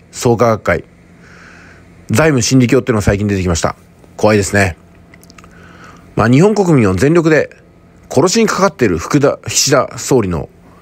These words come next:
支持率、未だに二十五パーセントもあると。早く何とかしてくれということでございます。え、そして、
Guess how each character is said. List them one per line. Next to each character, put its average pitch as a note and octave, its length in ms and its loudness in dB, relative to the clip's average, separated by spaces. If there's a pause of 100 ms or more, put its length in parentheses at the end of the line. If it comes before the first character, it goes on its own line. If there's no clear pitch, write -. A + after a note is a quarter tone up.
(220)
支 - 240 -2
持 B2+ 120 2
率、 E2+ 320 -6 (180)
未 E3 200 2
だ G3+ 100 2
に F3+ 140 4
二 F3+ 100 4
十 C#3 140 4
五 G2 100 -2
パ G#2 80 2
ー G2+ 40 0
セ A2 60 -2
ン G#2 80 -2
ト F2 80 -6
も D#2 80 -6
あ D#2 60 -6
る - 60 -16
と。 - 100 -20 (420)
早 D#3 220 0
く G#2 80 -6
何 C3+ 160 0
と G2 80 -4
か - 80 -8
し - 60 -6
て - 60 -8
く D#3 60 0
れ D3+ 80 2
と - 100 -10 (540)
い A2 80 2
う A#2 60 4
こ G#2+ 80 2
と F#2+ 80 2
で - 0 -
ご F2 80 0
ざ D2+ 80 -2
い - 20 -4
ま C#2 80 -10
す。 - 320 -12 (920)
え、 - 80 0
そ - 140 2
し - 80 -6
て、 A2 320 -2